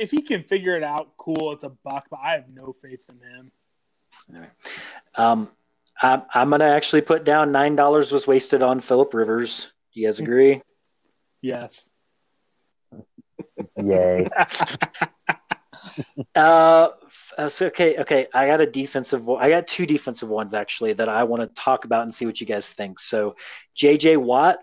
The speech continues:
Speaker 2: for four dollars.
Speaker 1: I'm actually gonna say that isn't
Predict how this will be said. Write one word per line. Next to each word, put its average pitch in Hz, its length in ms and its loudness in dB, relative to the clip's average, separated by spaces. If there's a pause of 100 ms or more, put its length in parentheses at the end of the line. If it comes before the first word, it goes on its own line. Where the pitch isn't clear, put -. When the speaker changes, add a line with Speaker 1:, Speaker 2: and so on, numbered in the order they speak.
(200)
Speaker 2:
for - 180 -4
four 156 240 4
dollars. 170 600 0 (1500)
Speaker 1:
I'm 202 160 0
actually 269 360 -8
gonna 196 180 -6
say 190 180 -4
that 170 240 -4
isn't 170 300 -8